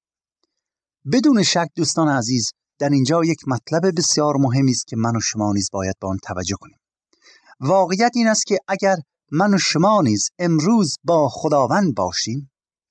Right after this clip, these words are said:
و خدا را دوست داشته باشیم، اگر با خدا باشیم، با خدا راه برویم، سیرت و صفات خدای یکتا در ما کم کم اثر می‌گذاره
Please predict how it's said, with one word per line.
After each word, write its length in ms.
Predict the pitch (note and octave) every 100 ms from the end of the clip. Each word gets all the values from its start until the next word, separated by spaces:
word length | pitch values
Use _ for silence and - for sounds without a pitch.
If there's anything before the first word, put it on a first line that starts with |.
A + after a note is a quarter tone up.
| _ _ - -
و 80 | D#3
خدا 420 | - F3+ G3+ A#3
را 160 | A3+ F#3+
دوست 520 | B2+ A#3+ A#3+ - -
داشته 340 | A2+ F#2 A2+
باشیم، 540 | G2+ F#2+ - D3+ D#3+ - _ _ _ _ _ _ _ _
اگر 280 | F3 A3 G3+ C#3+
با 200 | F3 E3+ C3+
خدا 400 | - C#3+ G3+ D#3+
باشیم، 540 | A2+ G#2 - A#2 A2
با 180 | C3 D#3
خدا 280 | - C#3+ C#3+
راه 380 | A2 C3+ F3 B2 A#2
برویم، 460 | G#2+ G2+ G#2 A#2 - _ _ _ -
سیرت 480 | - E3+ E3 G#3+ - _ _ -
و 100 | D#3
صفات 580 | - - G#3+ B3 A#3
خدای 540 | G3+ - E3 F3+ F#3+ F3+
یکتا 500 | D#3 - - F#2 E2+ _ _ _ _ _ -
در 140 | G#2+
ما 280 | G#2+ D3 D#3 C#3+
کم 140 | C#3 A#2+
کم 200 | - B2+ -
اثر 260 | A2 - D3
می‌گذاره 560 | E3 D#3 C#3 D3+ D3+